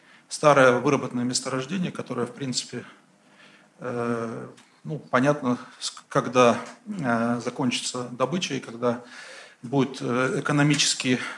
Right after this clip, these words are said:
э, невыгодно добывать на нём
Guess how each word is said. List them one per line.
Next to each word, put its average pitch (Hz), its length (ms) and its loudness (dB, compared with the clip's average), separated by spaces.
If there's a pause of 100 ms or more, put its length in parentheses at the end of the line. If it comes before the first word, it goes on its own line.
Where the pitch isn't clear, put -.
э, 120 580 -4 (460)
невыгодно 127 640 6 (100)
добывать 127 640 2
на 131 160 0
нём 123 400 2